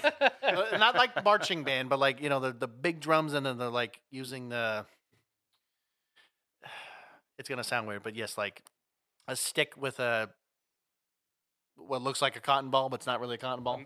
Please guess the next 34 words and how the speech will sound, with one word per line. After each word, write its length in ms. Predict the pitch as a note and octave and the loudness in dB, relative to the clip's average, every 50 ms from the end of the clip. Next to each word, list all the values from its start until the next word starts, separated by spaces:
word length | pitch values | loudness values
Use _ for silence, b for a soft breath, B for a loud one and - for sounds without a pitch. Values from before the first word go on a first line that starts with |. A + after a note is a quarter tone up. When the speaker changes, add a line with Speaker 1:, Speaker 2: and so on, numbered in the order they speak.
| _ - | _ -8
Speaker 1:
A, 60 | C#3+ | -6
a 20 | |
mallet? 500 | C3+ C3 C3 C3 B2+ B2+ C#3 E3 G3+ - - _ _ _ _ _ _ _ _ _ _ | -4 0 4 6 6 8 8 6 6 4 0 _ _ _ _ _ _ _ _ _ _
Speaker 2:
Is 80 | A2+ A2+ | -14 -14
it 80 | A#2 | -10
called 220 | A2+ - B2 B2 A#2+ | -6 -4 -2 -2 -2
a 20 | |
mallet? 300 | A#2 A#2 A#2 A#2+ B2+ - - B2+ _ _ _ _ _ _ _ _ _ _ _ _ _ _ _ _ - | -2 -2 -2 -2 -4 -6 -12 _ _ _ _ _ _ _ _ _ _ _ _ _ _ _ _ _ -16
Okay, 180 | A#2 G#2 G2 F2 - _ | -16 -16 -16 -18 -20 _
sure. 220 | - - F#2+ - - _ | -12 -12 -12 -12 -14 _
We'll 80 | - D#3 | -2 2
call 180 | A3+ A#3+ G#3+ F#3+ | 6 6 8 8
it 60 | F3 | 8
a 40 | E3 | 6
mallet, 280 | D#3 C3 G#2 F#2 - _ _ - | 4 4 2 0 -6 _ _ -4
'cause 100 | C#3+ B2+ | 2 4
I 160 | C#3 D3+ D#3+ | 6 6 6
didn't 180 | D#3 D#3+ C#3+ | 6 4 2
know 160 | D3 D#3 D3 C3+ | 4 2 2 2
that's 220 | C3 C#3 C#3 - | 2 0 -2 -2
the 100 | B2 C#3 | -4 -4
technical 360 | C#3 - D#3 C#3 B2+ A#2+ B2+ B2 | 0 2 2 2 2 0 -2 0
term. 220 | C3 A#2+ A2+ A#2 | 0 0 2 4
But, 180 | B2 - - - B B B B B B | 4 4 4 2 B B B B B B
you 80 | G3 | 4
know, 100 | E3 C#3+ | 4 6
they're 100 | C3+ C#3 | 4 4
doing 260 | C#3 E3 F3+ E3 C#3+ | 4 4 4 4 4
that, 240 | C#3+ D#3+ D#3+ C#3+ C3 | 4 6 6 6 4
and 100 | B2 B2+ | 2 0
I 80 | B2+ B2+ | -2 -2
believe 280 | B2 B2+ C#3 D3 D3 | -2 -2 -2 -2 -2
they're, 120 | C3+ B2+ A#2+ | -2 -2 -2
like, 200 | A#2 A2+ G#2+ | -2 -2 -4